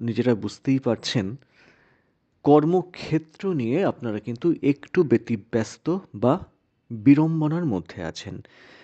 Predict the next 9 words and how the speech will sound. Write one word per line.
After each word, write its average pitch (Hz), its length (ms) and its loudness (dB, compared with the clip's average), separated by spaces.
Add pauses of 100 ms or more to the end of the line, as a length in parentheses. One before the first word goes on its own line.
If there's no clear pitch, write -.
(320)
কর্মক্ষেত্রের 143 720 4
পরিবেশ 123 640 -2
বলুন 110 400 -4 (720)
বা 131 120 6
কর্মক্ষেত্র 151 960 0
থেকে 156 260 -8
যে 139 140 -4
মানসিক 120 640 -4
চাপ 123 260 2